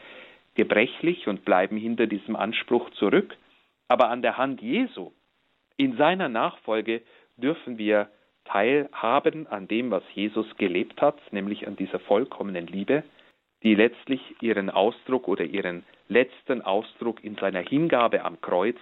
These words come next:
findet und die ihre Vollendung erfährt letztlich dadurch, dass Jesus von den Toten auferstanden ist. Also als Weg zum Vater und der allen, die zu ihm gehören, die Möglichkeit gibt,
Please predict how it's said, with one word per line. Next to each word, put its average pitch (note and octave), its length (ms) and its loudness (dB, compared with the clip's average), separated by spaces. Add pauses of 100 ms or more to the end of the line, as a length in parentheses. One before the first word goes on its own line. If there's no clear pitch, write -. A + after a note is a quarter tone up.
findet E3 400 -2 (360)
und B2 320 4 (240)
die A2 280 6 (220)
ihre A2 220 6
Vollendung C#3 880 2
erfährt A2 440 0
letztlich G#2+ 480 -2
dadurch, G2 560 0
dass G#2 140 -4 (140)
Jesus G2+ 400 -2 (220)
von G#2 120 2
den G2 140 0
Toten G2+ 320 0
auferstanden G#2 760 -2
ist. - 120 -20 (640)
Also F#2+ 260 0
als F#2 180 -2 (100)
Weg A#2+ 380 0
zum G2 180 0
Vater G#2 580 0 (400)
und A#2 280 0 (400)
der G#2 220 4 (120)
allen, D3 500 -2 (360)
die G2 100 -16 (100)
zu A#2+ 100 -8
ihm B2 200 -10
gehören, G#2+ 640 -2
die - 160 -12
Möglichkeit G2+ 680 -2
gibt, A2 280 -4